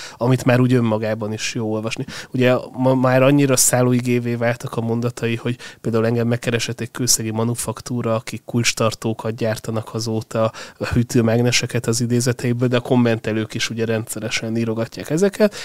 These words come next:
és ezeket gyűjtöttük össze. Tehát a Robinak az előadásai alapján szerkesztettem meg ezt a könyvet. Egyébként a nyaralásunk alatt még, ö, nyáron három hétre elmentem szabadságra, és az volt a tervem, hogy olvasok majd jó sokat, és így,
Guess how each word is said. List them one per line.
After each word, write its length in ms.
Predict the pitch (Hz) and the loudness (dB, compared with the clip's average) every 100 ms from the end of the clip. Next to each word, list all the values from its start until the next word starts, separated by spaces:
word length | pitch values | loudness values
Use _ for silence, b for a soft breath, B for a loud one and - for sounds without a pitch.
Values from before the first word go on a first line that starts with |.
| B B | B B
és 60 | |
ezeket 720 | - 113 104 110 - - 117 | -6 -4 -4 -4 -6 -10 -8
gyűjtöttük 640 | 117 107 - 107 - 107 117 | -4 -4 -4 -8 -6 -6 0
össze. 200 | - 120 | 0 4
Tehát 180 | 120 | 4
a 100 | 131 | 6
Robinak 880 | 131 151 139 123 - - 147 151 147 | 6 6 6 4 -2 -6 4 4 4
az 140 | 127 123 | -2 -2
előadásai 680 | 120 117 113 110 - 120 | 0 0 -2 -2 -2 -2
alapján 420 | 117 113 - 110 104 | 0 -2 -4 -10 -6
szerkesztettem 1000 | - 113 - 110 - 104 _ - 113 110 | -4 -6 -8 -10 -10 -12 _ -18 -12 -10
meg 400 | 110 107 - - | -8 -8 -12 -10
ezt 260 | 127 - 117 | -6 -6 -6
a 40 | |
könyvet. 280 | - 147 175 | -2 0 2
Egyébként 320 | 139 127 123 | -2 -2 -2
a 40 | |
nyaralásunk 800 | 131 160 117 107 104 - 113 113 101 | 2 2 2 0 -6 -8 -8 -10 -10
alatt 380 | 104 185 196 B B B - | -2 -2 -2 B B B -10
még, 280 | 113 113 117 | -6 -4 0
ö, 280 | 113 113 117 | 0 2 0
nyáron 340 | 131 120 113 110 | -2 -4 -4 -6
három 320 | - 110 110 | -6 -6 -6
hétre 300 | 117 113 113 | -8 -8 -6
elmentem 380 | 110 110 - 110 | -4 -6 -8 -10
szabadságra, 580 | - 123 175 - 170 135 | -8 -4 -4 0 0 0
és 180 | 120 - B B | -2 -8 B B
az 160 | 139 127 | 0 0
volt 160 | 120 | 0
a 40 | 110 | -4
tervem, 280 | - 120 107 | -4 -2 -2
hogy 220 | - 113 | -6 -6
olvasok 520 | 117 185 185 - 147 | -4 -2 -2 -2 -4
majd 200 | 127 127 | 0 0
jó 140 | 127 120 | 0 -2
sokat, 340 | 131 - 120 | -4 -6 -6
és 160 | 120 | -2
így, 140 | 131 | -2